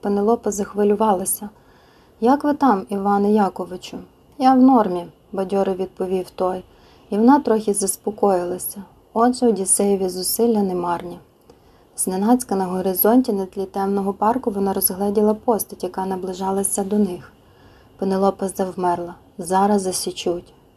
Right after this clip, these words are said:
«Швидше, швидше», зашепотіла вона, маючи на увазі, щоб Одіссей закруглявся. Однак він це зрозумів інакше, як пришвидшення кількості поштовхів за хвилину. Пенелопа подумки зарепетувала:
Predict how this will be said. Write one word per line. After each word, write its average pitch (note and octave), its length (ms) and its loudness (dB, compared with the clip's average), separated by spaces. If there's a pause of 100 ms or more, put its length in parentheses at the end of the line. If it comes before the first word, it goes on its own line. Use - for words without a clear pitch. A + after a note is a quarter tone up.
(300)
«Швидше, A#3+ 480 4
швидше», A#3 480 0
зашепотіла F#3 840 -4
вона, A#3+ 380 4
маючи F#3 460 -8
на F#3+ 180 -2
увазі, G#3 340 0
щоб - 280 -10
Одіссей F#3+ 360 -2
закруглявся. G3 840 -2 (540)
Однак B3 380 2
він C4 140 6
це A#3+ 120 2
зрозумів G#3 580 2
інакше, G3+ 560 -4 (280)
як G3+ 160 -8
пришвидшення G#3 680 0
кількості A#3+ 500 0
поштовхів F#3 640 -6
за F3+ 140 -6
хвилину. F3+ 540 -6 (800)
Пенелопа G#3 480 2
подумки A3 480 -2
зарепетувала: F#3+ 960 -6